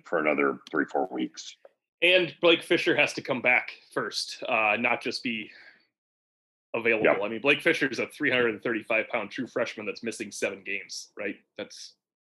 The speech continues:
Speaker 2: he's not gonna be Blake Fisher when he comes back either.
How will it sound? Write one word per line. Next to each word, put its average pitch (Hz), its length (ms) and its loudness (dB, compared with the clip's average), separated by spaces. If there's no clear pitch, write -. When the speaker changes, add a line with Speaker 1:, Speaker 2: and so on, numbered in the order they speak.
Speaker 2:
he's 139 140 2
not 160 140 6
gonna 120 140 -2
be 120 60 -2
Blake 123 220 2
Fisher 120 240 -2
when 113 60 -2
he 113 80 -2
comes 110 160 -8
back 104 240 -2
either. 92 160 -16